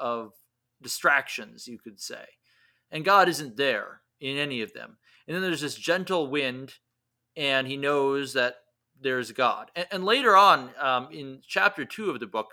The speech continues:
this, this book, of course, is, is very deeply Ignatian, being written by Pope Francis, who is a, a Jesuit, a follower of Saint Ignatius. And, uh, he's gonna talk a lot more about this discernment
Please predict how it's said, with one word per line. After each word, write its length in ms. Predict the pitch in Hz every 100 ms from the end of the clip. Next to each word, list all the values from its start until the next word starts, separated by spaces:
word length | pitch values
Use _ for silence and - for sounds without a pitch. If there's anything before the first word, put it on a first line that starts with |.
| -
this, 140 | 156
this 180 | 175 -
book, 200 | 208 196
of 120 | 160
course, 240 | 151 139 131
is, 180 | 113 170
is 200 | 147 139
very 320 | 220 208 143
deeply 440 | 165 170 139 120
Ignatian, 500 | 117 120 127 - 110 _ _ _ _ _ _ _ -
being 180 | 117
written 240 | 120 120 110
by 200 | 113 110
Pope 200 | 127 127
Francis, 380 | 226 262 120 -
who 100 | 117
is 140 | -
a, 140 | 131 -
a 60 |
Jesuit, 440 | - 131 120 123 123
a 80 | - _ _
follower 380 | 131 135 127 120
of 100 | 110
Saint 220 | 131 120
Ignatius. 580 | 117 117 120 127 113 -
And, 300 | 165 156 147 - - _ _ _ _ _ 180 _ _
uh, 300 | 190 180 170
he's 140 | 175 156
gonna 180 | 247
talk 280 | - 190 185
a 60 | 151
lot 340 | 147 175 165
more 280 | 135 156 156
about 320 | 120 131 131
this 160 | 123 -
discernment 920 | 120 - - 170 170 156 123 113